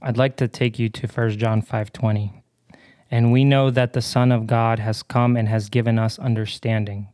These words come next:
so that we may know him who is true, and we are in him who is true,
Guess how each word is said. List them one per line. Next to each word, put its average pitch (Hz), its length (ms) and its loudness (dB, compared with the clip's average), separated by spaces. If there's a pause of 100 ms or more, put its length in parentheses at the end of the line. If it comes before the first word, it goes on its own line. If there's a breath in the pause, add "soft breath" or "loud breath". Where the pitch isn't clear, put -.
so 117 220 -6
that 110 180 -2
we 113 140 2
may 113 180 2
know 113 240 2
him 117 460 2
who 113 180 -2
is - 180 -6
true, 147 520 0 (260)
and 110 160 -2
we 113 160 0
are 113 160 0
in 117 200 0
him 127 300 2
who 113 240 -4
is - 160 -6
true, 107 400 -8